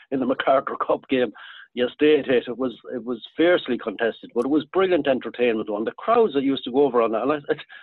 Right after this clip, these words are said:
looking back on it again, it seems like we had good summers in, in those years. I don't know whether that was right, but li-, thinking back, uh, it seemed to be. But y-, y-, uh, uh, you couldn't wait for, uh, during the daytime, you couldn't wait till sort of have the tea and over to Abbeyville Park to watch the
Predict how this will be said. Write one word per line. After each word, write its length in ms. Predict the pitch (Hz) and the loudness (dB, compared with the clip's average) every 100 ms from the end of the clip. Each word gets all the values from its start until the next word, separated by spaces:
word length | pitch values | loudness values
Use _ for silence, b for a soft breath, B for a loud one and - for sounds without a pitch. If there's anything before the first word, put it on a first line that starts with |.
| - | -2
looking 240 | 175 151 | 0 4
back 220 | 170 165 | 4 2
on 80 | 147 | 2
it 60 | 131 | 2
again, 180 | 147 | 2
it 60 | 117 | 2
seems 220 | 180 170 | 2 2
like 140 | 156 147 | 2 0
we 80 | 127 | 2
had 180 | 139 127 | 0 2
good 160 | 156 - | -2 0
summers 260 | 143 123 117 | 0 0 0
in, 180 | 117 117 - | -2 -4 -4
in 160 | 117 | -4
those 280 | 117 113 110 | 2 2 0
years. 260 | 113 107 107 - B B | 0 -2 -2 -10 B B
I 100 | 117 | -4
don't 180 | 117 127 | 0 0
know 220 | 131 127 113 | 0 0 -2
whether 240 | - 117 117 | -8 -2 2
that 160 | 127 123 | 2 0
was 140 | 113 | -2
right, 180 | 123 120 - | 0 0 -4
but 140 | - - | -8 -6
li-, 160 | 127 - | -6 -8
thinking 300 | 135 127 113 | -8 -4 -2
back, 220 | 117 123 _ _ _ _ _ _ - | 0 0 _ _ _ _ _ _ -4
uh, 340 | 110 113 113 | 0 2 0
it 60 | 107 - | -2 -4
seemed 160 | 123 | -4
to 80 | 113 | -2
be. 160 | 117 113 | -2 0
But 180 | 113 107 | 0 -2
y-, 120 | - 139 _ - | -6 -8 _ -16
y-, 140 | - - - | -16 -14 -4
uh, 140 | 120 113 - 123 113 | -2 -2 -4 -8 -2
uh, 20 | |
you 160 | 117 113 - | -2 -2 -6
couldn't 300 | 165 135 131 | -4 0 2
wait 200 | 139 131 - | 2 2 2
for, 460 | 123 113 110 110 | 4 4 4 4
uh, 40 | 107 123 110 | 0 -4 -4
during 240 | 143 147 135 | 2 2 2
the 60 | |
daytime, 320 | 131 127 113 104 | 2 0 0 -6
you 40 | |
couldn't 160 | 117 123 | -4 -2
wait 140 | 127 | -2
till 220 | 123 110 104 | -2 -8 -8
sort 160 | - 117 | -2 2
of 220 | 113 110 | 2 2
have 180 | 123 113 | 0 -2
the 80 | 123 | -8
tea 200 | - 123 | -4 -4
and 120 | 117 117 | -2 -4
over 180 | 113 104 | -6 -6
to 60 | |
Abbeyville 480 | 117 113 113 110 110 | -2 0 0 -2 -6
Park 220 | - 110 - | -2 -2 -2
to 60 | 104 | -4
watch 160 | 98 | -4
the 60 | - | -6